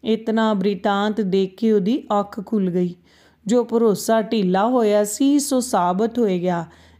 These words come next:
ਜਾ ਕੇ ਗੁਰੂ ਜੀ ਕਾ ਦਰਸ਼ਨ ਕੀਤਾ ਤਾਂ ਬਚਨ ਹੋਇਆ, "ਦੇ ਖਬਰ ਰਾਤ ਕੀ।" ਸਿੰਘ ਨੇ ਕਿਹਾ, "ਜੀ, ਤੁਸੀਂ ਅੰਤਰਜਾਮੀ ਸਭ ਜਾਣ ਰਹੇ ਹੋ।"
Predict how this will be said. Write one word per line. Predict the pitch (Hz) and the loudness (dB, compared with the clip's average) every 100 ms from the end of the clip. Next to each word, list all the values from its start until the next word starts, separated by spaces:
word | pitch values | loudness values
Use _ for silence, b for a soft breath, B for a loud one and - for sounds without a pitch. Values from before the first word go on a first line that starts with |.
| - | -4
ਜਾ | 180 214 214 214 | 0 2 2 0
ਕੇ | 208 226 | 0 -2
ਗੁਰੂ | 202 185 196 220 | 0 -2 0 0
ਜੀ | 214 | -2
ਕਾ | 214 226 | 0 0
ਦਰਸ਼ਨ | 185 196 202 - 226 | 2 -2 -2 -2 -2
ਕੀਤਾ | 196 202 - 214 208 226 277 233 B B B _ | -2 -8 -4 -2 2 2 2 0 B B B _
ਤਾਂ | 226 226 | 0 2
ਬਚਨ | 196 208 247 240 | 2 0 0 2
ਹੋਇਆ, | 262 220 202 226 269 240 190 _ - | 2 2 2 2 2 0 -6 _ -6
"ਦੇ | 190 220 247 | 0 2 0
ਖਬਰ | 254 285 247 262 | 0 0 2 2
ਰਾਤ | 262 254 247 196 226 | 2 2 0 -2 -6
ਕੀ।" | 185 220 208 - b b b | -2 -2 -2 -6 b b b
ਸਿੰਘ | - 277 277 277 | -4 0 2 2
ਨੇ | 269 233 | 2 0
ਕਿਹਾ, | 208 208 226 | 0 2 2
"ਜੀ, | 226 254 302 202 | 2 2 2 0
ਤੁਸੀਂ | - - 240 - 277 226 | -4 -6 -4 0 2 2
ਅੰਤਰਜਾਮੀ | 202 190 226 208 196 180 196 269 | 0 0 0 2 0 2 2 0
ਸਭ | 294 - 254 277 | 0 -2 0 2
ਜਾਣ | 254 185 180 175 175 | 0 0 0 -2 -2
ਰਹੇ | 208 262 240 | 0 0 0
ਹੋ।" | 196 | -2